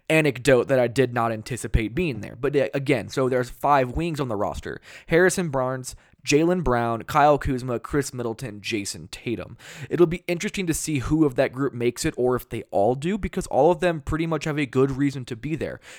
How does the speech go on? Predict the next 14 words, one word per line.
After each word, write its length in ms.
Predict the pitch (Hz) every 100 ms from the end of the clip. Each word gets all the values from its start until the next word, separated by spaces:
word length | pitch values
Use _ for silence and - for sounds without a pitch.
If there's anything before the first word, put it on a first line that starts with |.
| -
Jaylen 440 | 117 156 165 175
Brown 440 | 120 123 135 147 110
was 300 | 127 131 135
the 140 | 135
late 260 | 113 117 143
addition 540 | 120 104 123 117 160 143
because 440 | 117 - 147 135
of 100 | 131 -
all 180 | 120
of 80 | 127
the 100 | 120
players 460 | - 120 117 139 -
who 140 | 127
have 320 | 120 113 104